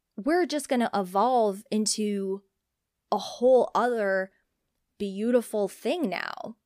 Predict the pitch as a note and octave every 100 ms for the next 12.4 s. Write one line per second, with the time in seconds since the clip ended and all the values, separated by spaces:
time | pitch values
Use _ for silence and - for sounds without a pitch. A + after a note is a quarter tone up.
0 | _ A#3 G#3 A3 G#3 G3+ G#3 G3+ - A#3+
1 | A#3+ A3+ - G#3 F#3 - - B3+ F3+ -
2 | - G3 F#3+ F#3+ G3 G3 F#3 F#3+ _ _
3 | - G3+ G3+ G3 - A3 A#3 A#3+ A3 G3
4 | F#3 F#3+ F3+ F#3 F#3+ - G3 A#3 A3 G3
5 | F3+ F#3 F3+ - G3 F#3+ F#3 - - -
6 | - - - G3+ F#3+ - - G3+ G#3 -
7 | - - G#3 G3 F#3 - - - _ _
8 | - B3 - A3+ F#3+ G3 F#3+ G#3 G3 G3+
9 | G3 G3 G3 G3+ G3+ G3+ G3 G3+ G3 -
10 | A#3 C4 G#3 G3+ - F#3+ G#3 F3+ - -
11 | - - F#3+ G#3 G3+ G3 - G3 - G#3+
12 | G3+ G3 F#3+ F3+